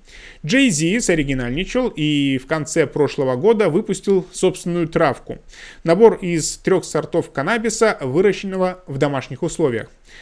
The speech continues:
Так и представляем, как Бейонсе поливала урожай мужа, иронизируют на канале. На канале Атео Брекен пишут, что Госдума приняла закон о блокировке сотовой связи в местах лишения свободы.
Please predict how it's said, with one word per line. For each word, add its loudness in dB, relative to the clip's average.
Так 4
и 0
представляем, 0
как -4
Бейонсе 2
поливала 0
урожай -2
мужа, -2
иронизируют -2
на -6
канале. -4
На 0
канале 4
Атео 4
Брекен 4
пишут, -4
что 2
Госдума 2
приняла 0
закон 0
о -2
блокировке 2
сотовой -2
связи -2
в -2
местах -4
лишения -6
свободы. -6